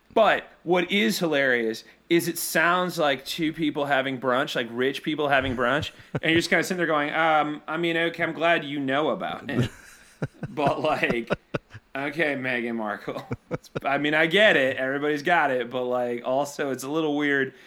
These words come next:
Speaker 1: that you and Serena Williams are, like, having Benedicts
Speaker 2: Right.
Speaker 1: and talking about this while the rest of us are just like,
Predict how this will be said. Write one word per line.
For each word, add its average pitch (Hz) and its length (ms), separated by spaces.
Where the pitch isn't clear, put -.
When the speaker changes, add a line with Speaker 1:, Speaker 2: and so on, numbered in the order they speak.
Speaker 1:
that 151 100
you 160 220
and 156 120
Serena 143 380
Williams 143 480
are, 135 80
like, 123 300
having 139 480
Benedicts 127 720
Speaker 2:
Right. 104 260
Speaker 1:
and 135 120
talking 143 360
about 123 240
this 123 160
while 143 100
the 131 80
rest 135 240
of 135 60
us 131 120
are - 40
just - 180
like, 127 160